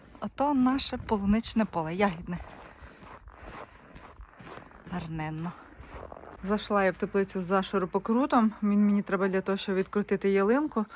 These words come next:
Більш детально далі ми будемо знімати відео про теплицю. В принципі, в нас є ці відео, їх лишилося тільки змонтувати,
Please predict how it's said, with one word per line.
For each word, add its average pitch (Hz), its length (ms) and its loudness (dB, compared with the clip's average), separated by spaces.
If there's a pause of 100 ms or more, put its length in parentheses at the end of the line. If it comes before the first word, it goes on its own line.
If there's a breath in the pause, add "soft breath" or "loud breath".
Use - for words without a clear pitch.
(360 loud breath)
Більш 226 160 2
детально 233 540 10
далі 208 400 8
ми 190 120 0
будемо 202 380 2
знімати 214 420 4
відео 208 320 2
про 202 160 0
теплицю. 269 420 -2
В - 40 -6
принципі, 254 400 2
в 220 40 6
нас 247 240 4
є 247 120 4
ці 220 140 -2
відео, 233 380 4
їх 220 240 0
лишилося 226 440 2
тільки 226 300 0
змонтувати, 214 720 2